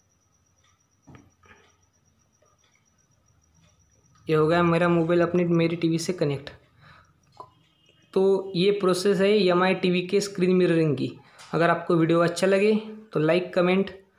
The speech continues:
सब्सक्राइब ज़रूर कीजिए ताकि न्यू वीडियोज़ आप तक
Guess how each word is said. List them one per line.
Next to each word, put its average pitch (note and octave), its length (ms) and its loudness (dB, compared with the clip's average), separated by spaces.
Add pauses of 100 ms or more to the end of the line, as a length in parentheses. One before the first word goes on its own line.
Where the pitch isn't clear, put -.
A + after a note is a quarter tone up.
(180)
सब्सक्राइब F3+ 680 -2 (220)
ज़रूर F3+ 360 0
कीजिए B2+ 420 -6 (400)
ताकि D#3+ 260 -2
न्यू G3+ 320 2 (1800)
वीडियोज़ E3+ 460 0
आप - 240 -4
तक - 220 -4